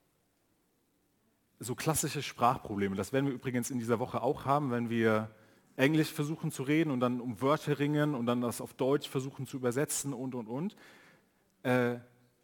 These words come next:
bei mir, ich brauche dann nicht mehr in einer anderen Sprache reden, das ist bei mir manchmal im normalen Leben auch so, dass ich was sage und Leute verstehen mich falsch. Oder andere Leute sagen mir etwas und ich verstehe das falsch. Jetzt hat der mich nicht verstanden.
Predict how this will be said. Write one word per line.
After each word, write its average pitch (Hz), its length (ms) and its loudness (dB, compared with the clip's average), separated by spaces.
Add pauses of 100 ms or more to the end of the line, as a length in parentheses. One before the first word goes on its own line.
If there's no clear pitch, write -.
(320)
bei 117 160 4
mir, 151 360 6
ich 139 140 -6
brauche 147 220 4
dann 135 100 2
nicht 151 180 -2
mehr 143 100 2
in 131 60 0
einer 127 60 2
anderen 135 180 0
Sprache 151 460 4
reden, 160 380 0
das 123 160 0
ist 147 160 -6
bei 123 120 -2
mir 127 180 0
manchmal 131 320 -2
im 120 60 -4
normalen 113 320 2
Leben 110 200 -2
auch 110 200 -2
so, - 140 -8
dass 104 200 -6
ich - 120 -18
was 87 120 -10
sage 113 260 4
und 104 100 -6
Leute 110 220 -4
verstehen 104 360 -8
mich 98 140 -8
falsch. - 460 -10 (240)
Oder 117 240 4
andere 139 280 4
Leute 107 300 0
sagen 104 240 4
mir 110 140 -2
etwas 117 260 -6
und 123 100 -10
ich 135 140 -10
verstehe - 320 -10
das 90 160 -10
falsch. - 320 -16 (1800)
Jetzt 117 240 -4
hat 131 160 -6
der 135 140 0
mich 139 160 -4
nicht 135 120 -8
verstanden. 123 840 -2